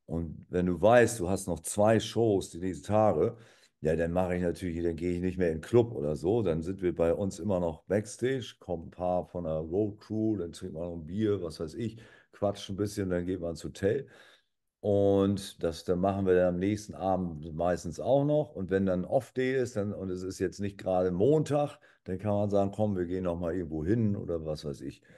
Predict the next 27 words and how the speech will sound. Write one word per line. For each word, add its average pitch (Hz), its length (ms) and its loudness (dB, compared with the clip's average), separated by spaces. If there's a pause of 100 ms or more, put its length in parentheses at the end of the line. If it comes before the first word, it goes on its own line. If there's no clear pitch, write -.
(340)
Aber 90 240 4
oft 110 220 4
ist 110 100 2
es 107 140 0
schön, 113 480 2
also 92 140 -4
in 87 60 -4
den 87 120 -4
letzten 110 340 2
Jahren 104 460 4
haben 90 120 -6
wir 85 60 -2
auch 87 160 -2
in 90 100 -4
vielen 101 280 -2
Städten, 98 340 -2
dann 80 140 -6
kommen 90 220 -6
noch 90 120 -2
Leute, 90 300 2
die 90 120 -6
einen 87 120 -4
besuchen 90 720 -4
oder 80 260 -4
was 78 200 -12
weiß 73 160 -8
ich. - 160 -10